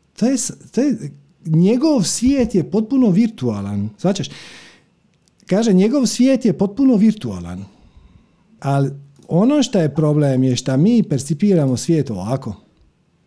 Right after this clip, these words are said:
Mi se ufuramo u tu igru zato što je gledamo iz prvog lica, zato što nam je ona,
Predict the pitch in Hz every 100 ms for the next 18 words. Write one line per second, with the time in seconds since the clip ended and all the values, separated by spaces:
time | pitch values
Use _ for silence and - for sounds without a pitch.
0 | _ _ _ _ _ _ - - - -
1 | - _ - 170 269 - 180 202 226 285
2 | 262 185 165 156 156 143 170 135 135 151
3 | 220 240 151 143 175 240 220 175 139 180
4 | 226 185 160 143 139 139 175 202 170 135
5 | 139 156 143 120 131 139 175 160 - 147
6 | 131 135 139 135 131 147 175 175 143 139